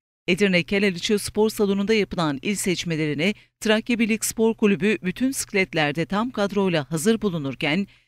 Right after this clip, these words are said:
seçmelere katılacağını açıklayan ancak sonra bilinmeyen nedenlerden dolayı yapılacak olan seçmelere katılmayan spor kulüpleri, belirtilen saat ve zamanda müsabakalara katılmadığından dolayı Trakya Birlik Spor Kulübü,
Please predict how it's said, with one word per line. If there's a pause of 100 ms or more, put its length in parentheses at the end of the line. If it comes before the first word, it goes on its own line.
(160)
seçmelere
katılacağını
açıklayan (260)
ancak
sonra
bilinmeyen
nedenlerden
dolayı
yapılacak
olan
seçmelere
katılmayan
spor
kulüpleri, (400)
belirtilen
saat
ve
zamanda
müsabakalara
katılmadığından
dolayı (340)
Trakya
Birlik
Spor
Kulübü,